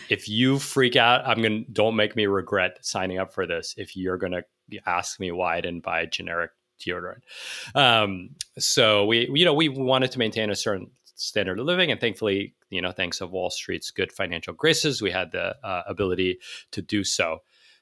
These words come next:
So we put that money aside, and then we just said, "Let's see what happens." And so there were a few little projects. The big one, we traveled for three months as a, we did a family Eat, Pray, Love. Um, that was the,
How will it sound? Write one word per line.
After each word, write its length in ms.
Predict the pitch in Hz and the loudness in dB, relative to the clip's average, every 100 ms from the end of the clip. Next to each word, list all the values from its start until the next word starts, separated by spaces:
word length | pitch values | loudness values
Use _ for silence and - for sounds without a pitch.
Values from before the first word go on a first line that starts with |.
| _ - | _ -6
So 140 | - | 0
we 60 | 120 | 2
put 120 | 120 | 4
that 100 | 185 | 4
money 200 | 180 202 | 6 4
aside, 500 | 196 - 95 123 - _ _ _ | 4 2 2 0 -2 _ _ _
and 180 | 127 117 | 2 4
then 220 | 107 107 | 4 4
we 100 | 107 | 4
just 300 | 104 104 - | 2 2 2
said, 340 | - 95 98 - _ _ | 2 2 0 -2 _ _
"Let's 240 | 95 - | -10 -6
see 140 | - 92 | -6 -4
what 120 | 87 | -4
happens." 540 | 90 95 131 - - _ _ - | -6 -8 -10 -10 -14 _ _ -4
And 180 | 107 101 | -2 0
so 300 | 117 104 101 | 2 2 2
there 100 | 101 | 2
were 140 | 101 | 0
a 40 | |
few 300 | 92 - 120 | -2 0 2
little 240 | 117 117 113 | 4 2 0
projects. 720 | - 104 92 98 92 104 - | 0 -2 0 0 0 -2 -2
The 80 | 107 | 0
big 180 | 135 | 2
one, 240 | 135 110 101 | 2 2 0
we 100 | 113 | -2
traveled 420 | 107 101 92 98 | -2 -2 0 -2
for 140 | - 110 | -4 -8
three 200 | - 95 | -4 -4
months 360 | 90 98 - | -4 -6 -8
as 120 | - 95 | -10 -12
a, 60 | - | -14
we 140 | 101 92 | -10 -6
did 160 | 95 | -4
a 80 | 92 | -4
family 440 | - 101 90 92 90 | -4 -4 -4 -6 -6
Eat, 200 | 98 - | -8 -6
Pray, 160 | 104 87 | -2 -2
Love. 320 | 85 107 135 - - - - - | -2 -4 -6 -20 -20 -18 -18 -6
Um, 480 | - 104 95 90 92 | 0 2 4 0 0
that 100 | 98 | 0
was 140 | 101 - | 0 -2
the, 160 | 87 | -8